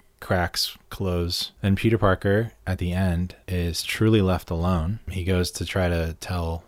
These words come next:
his friends, including his girlfriend, who he is, but decides not to because he remembers sort of the danger that he put them in and decides it'd be better if he weren't in their lives. And Happy doesn't remember him, Jon Favreau's character,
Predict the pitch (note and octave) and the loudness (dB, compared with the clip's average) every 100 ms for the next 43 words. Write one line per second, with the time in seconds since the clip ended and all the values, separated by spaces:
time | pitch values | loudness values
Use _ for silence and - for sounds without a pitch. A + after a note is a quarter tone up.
0 | - F2 - F#2 E2+ E2 F#2 - _ - | -10 -8 -4 -2 0 0 -2 -4 _ -10
1 | - F2+ E2 D#2+ - E2+ - E2+ E2 E2 | -4 -2 0 -2 0 -2 0 -2 -2 -4
2 | - - F#2 F2 F#2+ A#2+ G#2+ - F2 E2+ | -8 -2 0 2 4 2 0 0 0 0
3 | - _ - G2 - F2 E2 F2+ E2+ - | -8 _ -12 -4 0 0 0 -2 -4 -6
4 | F#2 E2+ E2+ - - F2 D#2+ - - - | -4 -4 -6 -12 -6 -4 -4 -6 -12 -18
5 | - F2+ E2+ E2 - _ F#2 F2+ F2+ E2+ | -6 -4 -2 -4 -12 _ 2 4 4 4
6 | E2+ - - - - B2+ A2 G2+ F2+ F2 | 0 -4 -10 -2 4 6 6 2 2 2
7 | F2 F2 E2+ E2 D2+ F2 - - E2+ E2+ | 2 2 0 -2 -6 -6 -4 -2 -2 0
8 | E2+ E2+ E2 D#2+ - - - F2+ F2+ E2 | 0 -2 -2 -6 -12 -20 -8 -4 -2 -2
9 | D#2+ D2 E2 D#2 E2 E2 D#2+ - F2+ D#2+ | -4 -6 -6 -4 -2 0 -2 -6 -6 -6
10 | - E2+ D#2+ D#2 E2 D#2+ D#2+ D#2+ E2 D#2+ | -4 -4 -2 -4 -4 -2 -2 -2 -2 -4
11 | D#2+ D#2 - G#2 G2 F#2 F2 F2+ F2 E2+ | -6 -8 0 2 4 2 2 0 -4 -2
12 | E2+ E2+ F2 - A2 F#2 E2 F2+ E2 E2+ | -2 0 -2 -2 0 2 2 0 0 -2
13 | - F2 - F2 | -2 -2 0 -4